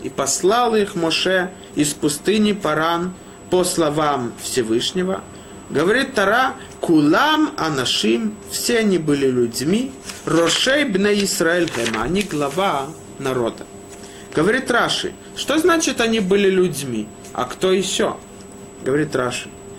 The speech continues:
"Кол анашим шебемикра лашон хашивут". Всегда, где сказано в Торе анашим,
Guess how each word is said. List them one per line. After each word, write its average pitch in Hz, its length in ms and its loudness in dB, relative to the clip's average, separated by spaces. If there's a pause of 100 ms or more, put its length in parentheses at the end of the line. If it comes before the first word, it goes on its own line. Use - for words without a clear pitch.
(460)
"Кол 330 460 4
анашим 262 680 2
шебемикра 190 920 2
лашон 202 460 2
хашивут". 147 760 -4 (1040)
Всегда, 190 680 2
где 208 240 2
сказано 220 560 2
в 185 120 -6
Торе 226 340 2
анашим, 170 800 0